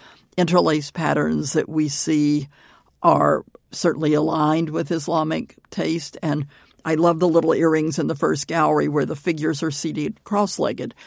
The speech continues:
Um, Armenians lived in the same culture that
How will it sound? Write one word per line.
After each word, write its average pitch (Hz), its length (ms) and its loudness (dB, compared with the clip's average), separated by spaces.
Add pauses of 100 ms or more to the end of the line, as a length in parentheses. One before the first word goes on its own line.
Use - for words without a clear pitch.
(260)
Um, 151 260 2
Armenians 165 840 0 (800)
lived 165 300 2
in 165 120 0
the 170 100 0
same 165 340 0
culture 160 540 -2
that - 180 -6